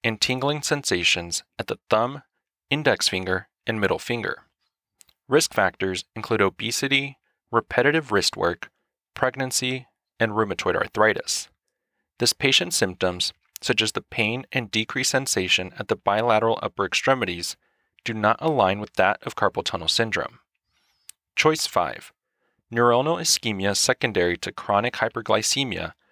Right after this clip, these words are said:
describes diabetic neuropathy. In a patient with poorly controlled diabetes, it is important to consider diabetic neuropathy as a differential diagnosis. Long nerve fibers are affected to a greater degree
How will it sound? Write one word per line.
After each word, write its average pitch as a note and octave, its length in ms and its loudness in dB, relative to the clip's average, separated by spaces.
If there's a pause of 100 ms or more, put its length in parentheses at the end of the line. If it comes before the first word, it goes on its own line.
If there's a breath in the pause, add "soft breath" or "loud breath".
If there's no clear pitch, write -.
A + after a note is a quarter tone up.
(240)
describes G#2+ 500 2
diabetic G#2 500 2
neuropathy. F#2+ 680 0 (1000)
In B2+ 140 -2
a A#2 80 2
patient - 480 0
with - 180 -6
poorly B2+ 340 2
controlled C#3+ 400 0
diabetes, C#3 800 -2 (440)
it B2 140 4
is A#2+ 100 0
important A#2+ 480 -2
to D3+ 80 -6
consider G#2 500 0
diabetic G2+ 540 4
neuropathy G2+ 800 0
as A#2+ 180 0
a C3+ 60 0
differential G2 520 0
diagnosis. F#2 920 0 (920 soft breath)
Long B2+ 340 2
nerve D3 220 0
fibers F#2+ 500 0
are G#2 100 2
affected G2+ 480 0
to - 140 -4
a G#2 60 -2
greater G2 340 -2
degree A#2+ 600 -2